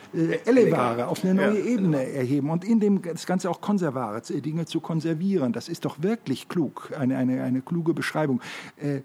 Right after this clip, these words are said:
Speaker 1: Lernfortschritt und Wachstum im christlichen Glauben geht doch nicht linear. Immer mehr, immer mehr, immer mehr, immer mehr, sondern das ist, jetzt rede ich wieder mit Händen und ihr könnt euch vorstellen, das ist so eine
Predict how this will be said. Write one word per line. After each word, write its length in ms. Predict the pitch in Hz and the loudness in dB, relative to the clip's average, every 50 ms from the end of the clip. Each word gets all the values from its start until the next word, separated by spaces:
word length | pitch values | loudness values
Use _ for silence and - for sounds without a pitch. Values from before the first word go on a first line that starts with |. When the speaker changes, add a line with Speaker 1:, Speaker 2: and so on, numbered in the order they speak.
| - _ | -10 _
Speaker 1:
Lernfortschritt 1080 | - 135 139 165 190 220 240 240 - - 160 147 131 - - - - 110 98 - _ - | -4 -2 0 0 2 2 0 0 0 -2 -4 -4 -4 -4 -6 -8 -8 -8 -12 -12 _ -10
und 200 | - 120 120 - | -8 -8 -6 -4
Wachstum 480 | 143 185 180 - - - - 156 131 131 | -6 -8 -6 -8 -10 -4 -2 -2 0 0
im 100 | 127 123 | 0 -2
christlichen 520 | - - 151 - - - 135 - - 123 | -2 -6 -8 -8 -6 -10 -8 -6 -6 -6
Glauben 480 | - 131 147 170 180 160 110 110 104 98 - - - - _ | -4 -4 -4 -2 -2 -2 -2 -4 -4 -4 -10 -20 -20 -20 _
geht 200 | - 151 160 156 | -2 -2 -2 0
doch 200 | 165 147 - - | -2 -4 -4 -2
nicht 300 | 151 147 147 147 - - | -4 -4 -4 -4 -6 -4
linear. 680 | 143 139 139 139 139 143 160 175 175 175 147 98 101 98 _ - - - - | -2 0 0 0 -2 -4 -4 -6 -4 -4 -4 -6 -8 -12 _ -20 -20 -20 -6
Immer 240 | - 175 185 190 170 | 0 2 2 4 4
mehr, 300 | 175 170 170 175 170 160 | 2 2 0 0 -2 -4
immer 240 | - 143 147 156 147 | -4 -4 -2 -2 -2
mehr, 260 | 147 147 151 160 156 | -2 -2 -2 -4 -4
immer 240 | 151 143 135 139 127 | -4 -4 -2 -2 0
mehr, 260 | 127 135 143 147 143 | -2 -2 -2 -4 -4
immer 220 | 143 131 131 143 156 | -4 -4 -2 -2 -2
mehr, 340 | 170 180 185 175 135 117 | -2 -2 -2 -2 -2 -2
sondern 300 | 110 127 127 123 127 131 | -2 -2 -2 0 0 0
das 160 | 131 127 - - | 0 -2 -4 -8
ist, 280 | 135 - - - - | -12 -12 -14 -20 -20
jetzt 160 | - - - | -20 -14 -10
rede 100 | - 120 - | -10 -10 -8
ich 80 | - | -8
wieder 120 | 113 113 110 | -10 -8 -6
mit 180 | 113 101 - | -8 -6 -6
Händen 320 | - 139 127 123 147 147 135 | -4 -4 -4 -4 -4 -6 -6
und 100 | 127 120 | -4 -6
ihr 80 | 123 | -8
könnt 240 | - - 123 113 - | -8 -6 -8 -6 -6
euch 260 | - - 113 - - - | -8 -12 -12 -12 -16 -18
vorstellen, 500 | - - 127 120 - - 131 127 120 117 | -6 -4 -4 -4 -4 -6 -6 -4 -4 -4
das 120 | 113 - 180 | 0 2 2
ist 140 | - - - | 2 2 0
so 60 | - 127 | 0 2
eine 160 | - - - | 0 0 0